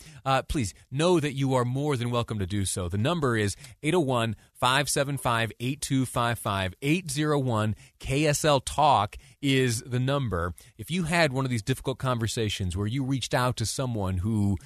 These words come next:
uh, you have had a hard time talking to because your, uh, political differences are so extreme that, uh, estrangement was the result, and you called yesterday to patch things up, let us know how it went. Five seven five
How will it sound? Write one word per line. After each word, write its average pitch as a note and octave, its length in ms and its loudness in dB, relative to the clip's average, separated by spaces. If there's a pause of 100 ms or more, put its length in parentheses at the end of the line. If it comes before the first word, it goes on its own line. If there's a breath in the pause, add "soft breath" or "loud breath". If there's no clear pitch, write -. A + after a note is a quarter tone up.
(220 loud breath)
uh, G2+ 180 -2
you A#2+ 200 0
have A2+ 120 -2
had A#2 140 0
a G2 80 0
hard C#3+ 260 0
time C3 240 -2
talking C#3 440 0
to A2+ 200 0
because A#2+ 420 -2
your, A2+ 220 2 (220 loud breath)
uh, A2+ 100 -2
political E3 460 2
differences C#3+ 640 0
are G2 100 0
so G3 300 4
extreme D3+ 580 0
that, A2 240 -2 (240 soft breath)
uh, G#2 220 -4
estrangement F3 720 0 (140)
was A2+ 200 -4
the A2 80 -4
result, G#2 460 -4 (760)
and B2 80 -4
you C#3+ 80 0
called C3+ 300 2
yesterday B2+ 300 0
to A2 40 -4
patch B2 280 -2
things B2 220 -4
up, B2+ 160 -2 (600)
let C3+ 80 -4
us C#3 100 -4
know D3+ 120 0
how C#3+ 120 2
it A#2 60 -2
went. C3 220 -4 (1500)
Five A#2+ 220 -2
seven C3+ 180 -4
five A#2+ 320 4